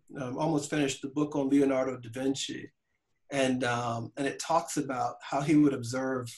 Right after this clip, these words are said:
birds and children walking. But it wasn't just kinda, "I'm bird watching." It's, do the wings go higher on the upswing or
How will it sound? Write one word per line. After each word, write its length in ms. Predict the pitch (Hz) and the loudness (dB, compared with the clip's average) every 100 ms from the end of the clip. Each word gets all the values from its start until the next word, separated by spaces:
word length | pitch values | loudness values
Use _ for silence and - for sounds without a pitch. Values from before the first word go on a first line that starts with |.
| _ _ _ | _ _ _
birds 720 | 127 131 131 127 123 113 - | 0 2 0 -2 -4 -8 -10
and 260 | 113 113 110 - - | -12 -12 -14 -18 -12
children 520 | - 143 131 131 123 117 | -4 0 0 -2 -8 -6
walking. 680 | 123 - - 127 123 120 120 _ _ _ _ - | -6 -6 -6 -6 -6 -10 -12 _ _ _ _ -2
But 80 | 151 | 2
it 100 | 156 | 2
wasn't 340 | 240 - - | 2 0 -2
just 340 | - 165 160 - | 0 2 0 0
kinda, 340 | 156 143 131 - _ _ _ 139 | 2 2 0 -8 _ _ _ 2
"I'm 200 | 139 123 | 2 4
bird 320 | 147 190 - | 2 4 2
watching." 480 | - 104 - - - - | 0 -4 -6 -12 -8 0
It's, 360 | 143 135 - _ _ _ _ _ - | 0 0 -8 _ _ _ _ _ 2
do 80 | 147 | 6
the 100 | 147 | 6
wings 540 | 156 240 294 285 214 | 8 8 10 8 6
go 160 | 196 175 | 0 0
higher 640 | - 190 202 208 202 202 - | -2 -4 -4 -2 -4 -6 -6
on 160 | 165 | -2
the 100 | 165 - | -2 -2
upswing 800 | 262 - - 233 233 233 233 - _ _ _ _ _ _ _ _ _ - | -4 -4 -6 -4 -2 -4 -6 -12 _ _ _ _ _ _ _ _ _ 0
or 800 | 180 185 180 175 170 170 170 | 4 4 4 2 2 -2 -6